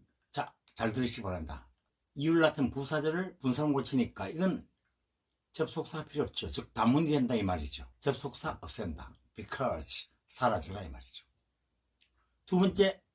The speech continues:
공식 두 번째가 뭐냐? 앞주어와 뒷주어를 확인하는 겁니다.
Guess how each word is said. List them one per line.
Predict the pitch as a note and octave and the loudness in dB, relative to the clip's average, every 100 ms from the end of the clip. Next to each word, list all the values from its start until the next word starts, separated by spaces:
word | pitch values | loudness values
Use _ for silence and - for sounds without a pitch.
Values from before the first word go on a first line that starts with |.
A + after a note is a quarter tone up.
| _ - - - _ _ _ _ | _ -18 -18 -18 _ _ _ _
공식 | D3 C#3+ B2 | -2 -2 -4
두 | C3 | -2
번째가 | C#3 C#3+ A2 | 0 2 2
뭐냐? | F#2 E2+ C#2+ - - _ _ _ _ _ _ _ _ _ _ _ - | 2 -2 -6 -12 -20 _ _ _ _ _ _ _ _ _ _ _ -4
앞주어와 | C#3+ - - D3 C3 | -2 -2 2 4 4
뒷주어를 | - C#3 A#2+ D#3 C#3 | 2 -2 0 0 0
확인하는 | F3+ G3 D#3 F2+ | -2 0 0 -2
겁니다. | C#2 - - | -8 -12 -16